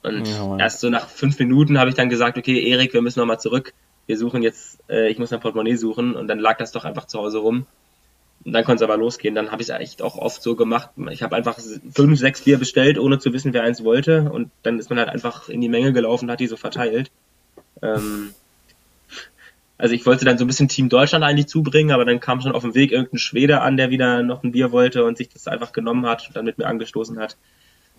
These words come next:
Speaker 1: Ähm, das war einfach, ja, gute Laune.
Speaker 2: Gute Laune.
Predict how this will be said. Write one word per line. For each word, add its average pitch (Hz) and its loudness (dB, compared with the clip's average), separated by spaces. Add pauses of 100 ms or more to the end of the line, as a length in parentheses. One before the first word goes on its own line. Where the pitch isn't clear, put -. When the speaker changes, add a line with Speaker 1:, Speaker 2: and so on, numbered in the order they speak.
(100)
Speaker 1:
Ähm, 101 -4
das - -10
war 98 0
einfach, - -6
ja, 117 2 (120)
gute 110 -8
Laune. 107 -4 (1500)
Speaker 2:
Gute 135 -2
Laune. 110 4